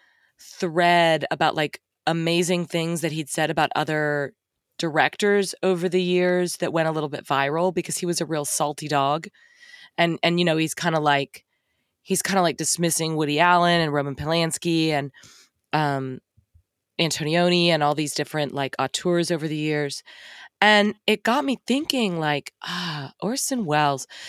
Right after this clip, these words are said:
See, I'm a child of the eighties, so I mostly knew Orson Welles from those silly Ernest and Julio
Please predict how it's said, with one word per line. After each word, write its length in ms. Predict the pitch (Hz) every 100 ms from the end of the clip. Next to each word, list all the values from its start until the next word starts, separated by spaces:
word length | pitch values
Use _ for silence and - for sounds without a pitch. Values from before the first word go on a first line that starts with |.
| - -
See, 200 | 254 -
I'm 220 | - 226 262
a 40 |
child 240 | - 220
of 60 | 190
the 140 | 180 -
eighties, 380 | 220 240 214
so 200 | - 185 165
I 140 | 165
mostly 480 | 160 156 190 - 233
knew 140 | 202
Orson 300 | - 160 165
Welles 280 | 156 165 165
from 180 | - 160
those 160 | 151 143
silly 460 | - 185 175 180 -
Ernest 300 | 151 170 175
and 180 | 165 139
Julio 400 | 160 170 151